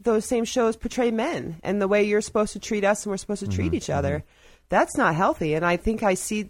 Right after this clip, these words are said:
Speaker 1: I see that. I don't have television, but I watch, I see it enough, like, just little clips every now and again. That's enough for me. And I just get so pissed off that this is how people are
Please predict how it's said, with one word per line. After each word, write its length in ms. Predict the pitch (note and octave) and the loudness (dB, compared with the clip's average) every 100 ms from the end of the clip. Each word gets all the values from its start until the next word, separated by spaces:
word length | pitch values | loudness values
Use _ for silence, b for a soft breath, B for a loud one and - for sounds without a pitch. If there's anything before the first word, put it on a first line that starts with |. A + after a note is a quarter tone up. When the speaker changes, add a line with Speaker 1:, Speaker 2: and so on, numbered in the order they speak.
| - | -4
Speaker 1:
I 140 | - F3+ | -2 -2
see 300 | - A3+ A#3+ | -2 -2 0
that. 160 | - | 2
I 80 | F#3 | 4
don't 140 | A#3 | 4
have 140 | G3 D#3+ | 4 0
television, 520 | A3 A#3 D#3+ D#3 E3 | 4 4 2 0 -2
but 140 | F3 D#3+ | 2 2
I 60 | |
watch, 340 | D#3+ E3+ F3 D#3+ | 4 4 2 -4
I 80 | |
see 260 | D#3 - G3+ | -6 -2 0
it 80 | F3 | 0
enough, 560 | D#3 E3+ G3 G3+ - - | 2 6 6 6 0 -10
like, 320 | F3+ E3 - _ _ _ - | -6 -6 -6 _ _ _ -8
just 180 | F#3+ - | -6 -2
little 140 | F3+ | -4
clips 280 | - G3+ - | -2 -4 -2
every 160 | E3+ E3+ | -2 0
now 140 | E3 | 0
and 100 | D#3+ | -2
again. 360 | D#3+ G#3+ G3+ E3 | -2 -2 -2 0
That's 220 | G#3 G#3 | -2 -2
enough 280 | F3+ G3 - | -6 -4 -6
for 120 | F3 | -6
me. 300 | D3+ B2+ F3+ _ b b b - | -6 -6 -6 _ b b b -4
And 100 | G3+ | -2
I 100 | G#3 | -2
just 160 | A3 | -4
get 180 | C4 - | -6 -6
so 600 | - - - C4+ C#4 C#4 | -6 -4 0 2 4 2
pissed 460 | - - C#4 - - | 0 0 0 0 0
off 400 | B3+ C4 E3+ - | 2 2 0 -4
that 240 | E3+ F3 | -6 -4
this 220 | G#3 G#3 | -4 -4
is 120 | B3 G#3+ | -6 0
how 200 | G#3 G3+ | 2 2
people 540 | G3+ F#3 F#3 F3+ - b b b b _ _ G3 | -2 -4 -2 -4 -6 b b b b _ _ 2
are 480 | G3+ G3 G3 G3 | 6 6 4 2